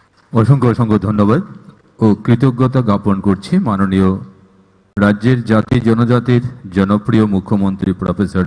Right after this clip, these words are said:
ডক্টর মানিক সাহা মহোদয়কে। এখন আজকের অনুষ্ঠানে vote of thanks, ধন্যবাদ সূচক বক্তৃতা রাখার জন্য অনুরোধ করছি আমাদের প্রশান্ত সিং,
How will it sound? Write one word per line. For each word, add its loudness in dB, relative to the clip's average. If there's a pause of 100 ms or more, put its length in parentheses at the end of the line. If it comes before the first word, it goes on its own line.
ডক্টর -2 (260)
মানিক -4
সাহা -2
মহোদয়কে। -4 (840)
এখন 2
আজকের 2
অনুষ্ঠানে 0 (880)
vote 2
of 2 (100)
thanks, -2
ধন্যবাদ 0
সূচক 0 (840)
বক্তৃতা -2
রাখার 0
জন্য 2
অনুরোধ 2
করছি -2 (840)
আমাদের -2 (1120)
প্রশান্ত 2
সিং, -2